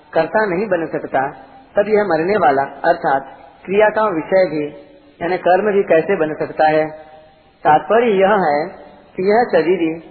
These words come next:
किसी भी क्रिया का कर्ता और कर्म नहीं बनता। अतः मरने मारने में शोक नहीं करना चाहिए। प्रत्युत शास्त्र की आज्ञा के अनुसार प्राप्त कर्तव्य कर्म का पालन करना चाहिए।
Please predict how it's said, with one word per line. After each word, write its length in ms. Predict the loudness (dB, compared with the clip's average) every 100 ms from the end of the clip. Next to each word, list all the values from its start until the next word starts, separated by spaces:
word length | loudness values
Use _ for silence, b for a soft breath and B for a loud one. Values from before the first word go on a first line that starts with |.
| -20 -20
किसी 420 | -8 -6 -4 -2
भी 120 | -4
क्रिया 340 | -4 2 2
का 160 | 4 2
कर्ता 580 | 2 -2 2 0 0 -8 -20 -6
और 200 | 0 0
कर्म 300 | 0 0 0 -2
नहीं 240 | -4 -4
बनता। 300 | -4 -4 -6 -6 -12 -20 -20 _ _ _ -6
अतः 360 | 0 2 2 0 -4 -16 -6
मरने 380 | 0 0 2 0
मारने 440 | 2 2 2 0
में 240 | -2 -4 -8
शोक 540 | -14 -20 -6 0 2 2
नहीं 220 | -2 -2
करना 380 | 0 0 0 -2
चाहिए। 440 | 2 0 2 -2 -2 -10 -20 -20 _
प्रत्युत 360 | -2 0 0 0 -2 -8
शास्त्र 640 | -20 -14 -2 0 0 -4
की 240 | -4 0 2
आज्ञा 300 | 2 0 0
के 120 | 2
अनुसार 460 | 0 -2 -2 0 0 -2 -12 -20 -6
प्राप्त 340 | 0 0 0 -2
कर्तव्य 420 | -2 0 -2 -2
कर्म 240 | 0 -2 0
का 180 | -2
पालन 400 | 0 2 0 0
करना 320 | -2 -4 -4 -6
चाहिए। 440 | -6 -6 -6 -8